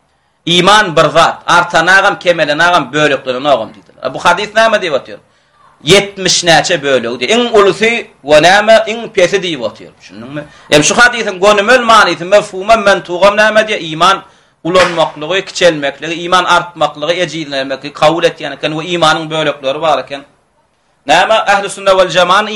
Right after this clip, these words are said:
imanyň näme artýanlygyna, kemelýänligine we bölekleýän, böleklenýänligine,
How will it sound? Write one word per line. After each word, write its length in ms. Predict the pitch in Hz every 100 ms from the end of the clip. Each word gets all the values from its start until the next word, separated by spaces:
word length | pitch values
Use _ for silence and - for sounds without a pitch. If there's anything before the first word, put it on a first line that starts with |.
| 202
imanyň 300 | 185 170 156
näme 240 | 180 185
artýanlygyna, 640 | 175 165 - 185 180 165 156
kemelýänligine 640 | 175 165 147 165 170 160 147
we 60 | 156 143
bölekleýän, 800 | 175 165 151 151 156 170 160 151
böleklenýänligine, 960 | 165 160 151 147 147 160 160 147 143